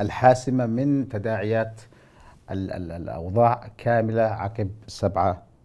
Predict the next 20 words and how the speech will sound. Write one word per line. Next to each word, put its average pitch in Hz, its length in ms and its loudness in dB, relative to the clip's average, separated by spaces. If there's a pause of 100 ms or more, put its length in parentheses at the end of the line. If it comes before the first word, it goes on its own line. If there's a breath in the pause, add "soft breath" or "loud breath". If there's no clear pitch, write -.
أكتوبر 123 460 4
وعقب 87 320 -4
الحقبة 113 540 -6
الجديدة 95 380 0
التي 95 280 -2
تمت 98 360 -4 (600 soft breath)
من 101 100 -4
خلال 98 280 -6
سبعة 80 240 -8
أكتوبر. - 260 -16 (520 soft breath)
في - 80 -6
الحلقات 165 340 2
الماضية 139 320 6
تحدثنا 123 600 2
عن 131 120 4
المواجهة 127 440 4
بين 131 240 2
إسرائيل 117 540 0
وبين 127 520 2 (1300)
إيران، 123 280 6